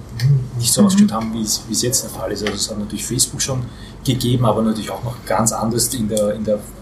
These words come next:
Speaker 1: in der Durchdringung und in der Verbreitung. Angefangen haben wir tatsächlich mit, mit der Beobachtung der User-Kommentare in, in klassischen Online-Foren. Also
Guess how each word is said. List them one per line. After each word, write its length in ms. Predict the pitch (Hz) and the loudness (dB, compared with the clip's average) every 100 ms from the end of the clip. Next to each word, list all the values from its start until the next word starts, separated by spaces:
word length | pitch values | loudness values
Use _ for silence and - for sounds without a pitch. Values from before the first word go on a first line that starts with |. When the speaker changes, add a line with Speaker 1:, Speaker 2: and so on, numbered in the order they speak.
| - | -14
Speaker 1:
in 80 | 113 | -10
der 100 | 110 | -8
Durchdringung 720 | 120 113 - - 120 127 123 | -6 -6 -8 -4 0 0 0
und 80 | 113 | 0
in 100 | 104 | 0
der 100 | 107 | -2
Verbreitung. 640 | 101 107 - - - 139 - - - - - | -4 -8 -4 -4 -4 -6 -6 -14 -18 -14 -2
Angefangen 560 | 131 139 - 139 127 | 2 2 2 2 2
haben 80 | 123 | 2
wir 80 | 120 | 2
tatsächlich 460 | 120 120 113 120 | 2 0 -2 -4
mit, 320 | 123 113 - - - - - 123 | -2 -2 -4 -12 -18 -20 -12 -6
mit 160 | 120 | -2
der 80 | 120 | -2
Beobachtung 720 | 120 110 117 135 131 - 127 | 2 4 6 4 2 -2 -4
der 400 | 120 113 107 104 - 110 | 0 4 4 4 0 -6
User-Kommentare 840 | 131 147 - 127 123 117 104 110 120 | -2 0 0 -2 -2 0 0 0 0
in, 260 | 117 110 113 | -2 -2 -4
in 100 | 101 | -6
klassischen 480 | 98 92 - 113 107 | -4 0 0 0 0
Online-Foren. 640 | 104 110 104 - 92 90 | 0 0 0 -4 -10 -10
Also 260 | 92 95 | -8 -8